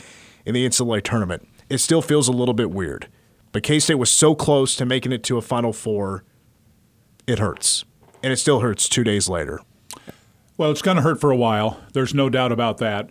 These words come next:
Speaker 2: And I think you said it well. It goes from is to was pretty quickly, right? But that's the finality of it.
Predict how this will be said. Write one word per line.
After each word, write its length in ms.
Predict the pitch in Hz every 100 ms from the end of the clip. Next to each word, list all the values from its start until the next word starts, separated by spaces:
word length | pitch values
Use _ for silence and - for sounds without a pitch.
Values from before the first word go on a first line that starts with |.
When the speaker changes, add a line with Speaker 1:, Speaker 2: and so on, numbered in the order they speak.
| -
Speaker 2:
And 100 | 131
I 80 | 127
think 280 | 156 143
you 100 | 139
said 320 | 123 - 151 131
it 160 | 107
well. 540 | 117 139 127 107 104 - _ -
It 220 | 123 120
goes 340 | 131 135 120
from 580 | - 135 123 113 104 98 - _ -
is 480 | 156 143 120 117 -
to 140 | 127
was 500 | 113 139 131 107 107
pretty 260 | - 123 117
quickly, 460 | 143 143 82 71
right? 320 | - 107 123 - _ _ _ _ _ _
But 280 | 135 139 -
that's 300 | 147 143 143
the 140 | 151 123
finality 580 | 131 120 147 139 123
of 160 | 127 156
it. 160 | 117